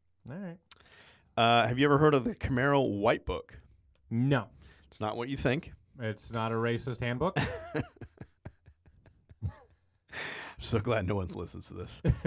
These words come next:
Speaker 2: Uh, it was basically that it tracked where everything was shipped and, and the official document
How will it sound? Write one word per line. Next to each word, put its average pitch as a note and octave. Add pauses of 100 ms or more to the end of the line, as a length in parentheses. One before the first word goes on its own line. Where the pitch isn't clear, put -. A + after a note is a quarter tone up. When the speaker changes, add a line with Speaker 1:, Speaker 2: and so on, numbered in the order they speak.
(280)
Speaker 2:
Uh, A2+ (200)
it B2
was A#2 (420)
basically A#2
that G#2
it G#2 (400)
tracked A#2+
where F#2+
everything G2
was F2
shipped F2+
and, F2
and E2+ (420)
the F#2+
official F#2
document E2+